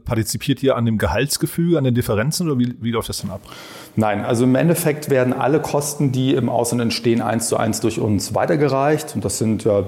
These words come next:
Speaker 2: die Gehälter, die Steuern, die Sozialabgaben. Und wir verlangen dann sozusagen eine Softwarenutzungsgebühr on top. Ähm, die liegt bei einigen hundert Euro pro Mitarbeiter pro Monat. Das sind also ganz klassische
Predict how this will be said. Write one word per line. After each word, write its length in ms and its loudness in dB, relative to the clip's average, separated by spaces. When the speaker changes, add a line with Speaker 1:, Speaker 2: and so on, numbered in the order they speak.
Speaker 2:
die 60 -4
Gehälter, 540 2
die 200 0
Steuern, 320 0
die 60 0
Sozialabgaben. 880 0
Und 200 0
wir 200 4
verlangen 340 0
dann 160 2
sozusagen 600 -2
eine 240 0
Softwarenutzungsgebühr 1120 2
on 180 0
top. 460 -4
Ähm, 180 4
die 120 2
liegt 340 0
bei 400 2
einigen 400 2
hundert 260 2
Euro 340 2
pro 160 -2
Mitarbeiter 500 2
pro 160 -6
Monat. 360 0
Das 100 -10
sind 100 -4
also 260 -6
ganz 220 -4
klassische 680 0